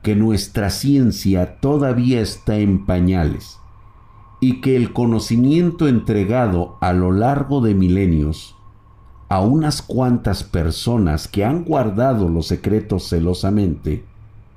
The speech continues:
nos hace ver que hay personas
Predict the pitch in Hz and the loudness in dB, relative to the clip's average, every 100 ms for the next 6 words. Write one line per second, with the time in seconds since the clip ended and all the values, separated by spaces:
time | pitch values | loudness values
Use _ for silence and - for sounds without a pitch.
0 | - - - - - - - - - - | -20 -20 -20 -20 -20 -20 -20 -20 -12 -2
1 | 123 131 185 185 170 127 120 80 - - | 0 0 0 0 0 2 2 0 -4 -12
2 | - - - - - - - - - - | -20 -20 -20 -20 -20 -20 -20 -20 -8 -2
3 | 107 120 147 131 120 - - - - - | 0 2 2 0 -2 -12 -20 -20 -20 -20
4 | - - - 117 104 - 135 127 85 78 | -20 -18 -4 -2 0 0 0 2 0 -2
5 | - | -6